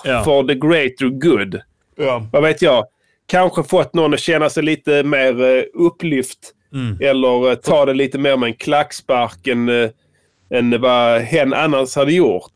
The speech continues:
Speaker 1: Fått in tankarna
Speaker 2: Men
Speaker 1: på något
Speaker 2: i
Speaker 1: annat.
Speaker 2: Ja, precis. Man har vår podd till exempel, som har varit en evigt, liksom, vattenhål i den här jävla öknen.
Speaker 1: Mm.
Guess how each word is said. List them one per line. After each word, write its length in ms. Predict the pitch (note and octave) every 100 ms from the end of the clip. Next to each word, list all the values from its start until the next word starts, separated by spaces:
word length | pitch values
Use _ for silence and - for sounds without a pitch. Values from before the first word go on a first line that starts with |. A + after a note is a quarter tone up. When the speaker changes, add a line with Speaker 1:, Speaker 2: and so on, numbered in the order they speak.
| -
Speaker 1:
Fått 140 | A#2
in 140 | D3
tankarna 380 | B2 D3 D3+ D3+
Speaker 2:
Men 80 | D3+
Speaker 1:
på 60 | C#3+
något 40 |
Speaker 2:
i 40 | D3+
Speaker 1:
annat. 460 | D#3 B2 G2 - - - - _ _ -
Speaker 2:
Ja, 480 | E3+ G3+ F#3 D#3+ E3+ -
precis. 720 | E3 E3+ D3 G#2 - - -
Man 260 | - E3+ F3
har 60 |
vår 160 | F3 D#3+
podd 440 | - G3+ D#3+ B2+
till 120 | - B2+
exempel, 600 | A#2 C3+ A#2+ A#2+ B2 B2+
som 140 | -
har 100 | C#3
varit 240 | C#3+ C3+ -
en 140 | C3+
evigt, 500 | C#3 C#3+ D3+ C#3 A#2+ _ _ -
liksom, 580 | D#3 C#3 C#3+ C3+ B2 B2+
vattenhål 880 | D#3 E3 - - A#2+ C3+ B2 A2+ A#2+
i 40 |
den 100 | C#3
här 100 | C#3+
jävla 480 | B2 D3 D3+ C3 -
öknen. 680 | D#3 B2 G#2 - A#2 G2 A2 -
Speaker 1:
Mm. 220 | B2+ A2+